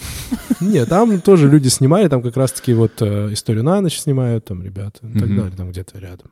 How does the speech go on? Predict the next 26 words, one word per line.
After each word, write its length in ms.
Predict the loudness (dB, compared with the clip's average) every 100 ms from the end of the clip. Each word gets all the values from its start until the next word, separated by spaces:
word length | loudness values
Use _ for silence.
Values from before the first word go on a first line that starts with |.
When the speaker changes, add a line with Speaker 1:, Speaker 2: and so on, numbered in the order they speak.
| -4
Speaker 1:
По-моему, 140 | 0
Speaker 2:
Мгм. 20 | 0
Speaker 1:
если 160 | 0
не 60 | -2
ошибаюсь. 460 | -4 -8 -8 -10 -4
Speaker 2:
Мгм. 260 | 0 0 -2 -8 -20 -20 -20 -20 _
Speaker 1:
Если 300 | -4 -2 -2
ошибаюсь, 540 | -4 -4 -2 -2 -2 -10 -14 -16 _
пофигу 320 | -8 -8 -10
мне, 140 | -10 -10
если 100 | -10
честно, 300 | -10 -10 -10
не 80 | -10
буду 200 | -10 -10
извиняться. 420 | -12 -14 -14 -18 _ -18
Speaker 2:
Да, 260 | -10 -6
вообще, 380 | -6 -8 -6 -6 -6 -4
вообще, 320 | -4 -4 -8 _ _ _
я 220 | -6 -2
могу 180 | 0 -2
сказать, 380 | -6 -6 -6 -6
М-, 240 | -14 -14 -12
Мурат, 500 | -6 -2 0 0 -4 -6
э, 240 | -2 -2
мало 280 | -2 -2 -2
матерится, 680 | -6 -6 -4 -4 -6 -8